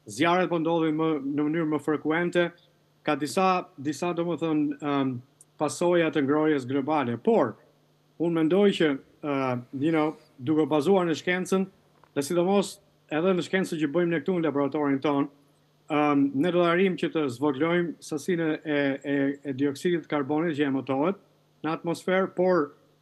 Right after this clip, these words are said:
ne po propozojmë edhe disa nga metodat më të fundit që ekzistojnë për ta, për ta sekuestruar, për ta, për ta te-, për ta, ë, domethënë për ta fiksuar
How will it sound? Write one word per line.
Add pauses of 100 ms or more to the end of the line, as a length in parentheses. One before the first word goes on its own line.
(100)
ne
po
propozojmë
edhe
disa
nga
metodat
më
të
fundit (640)
që
ekzistojnë
për
ta, (300)
për
ta
sekuestruar,
për
ta, (480)
për
ta (680)
te-,
për
ta, (600)
ë, (460)
domethënë
për
ta (260)
fiksuar